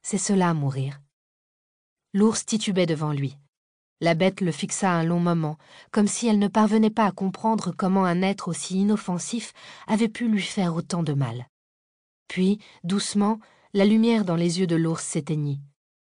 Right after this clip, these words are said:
Otek savait que les deux petites étoiles qui illuminaient le regard de l'ours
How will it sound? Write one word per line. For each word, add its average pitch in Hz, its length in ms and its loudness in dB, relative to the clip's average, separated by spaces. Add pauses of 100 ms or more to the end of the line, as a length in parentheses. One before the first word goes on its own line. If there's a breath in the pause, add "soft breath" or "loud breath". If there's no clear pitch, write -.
Otek 196 360 -2
savait 180 360 -2
que 180 120 -8
les 151 140 -4
deux 165 160 -2
petites 156 460 -8
étoiles 170 460 -2
qui 143 240 -6
illuminaient 160 440 -2
le 160 80 -2
regard 156 380 -4
de 151 80 -4
l'ours 165 420 -4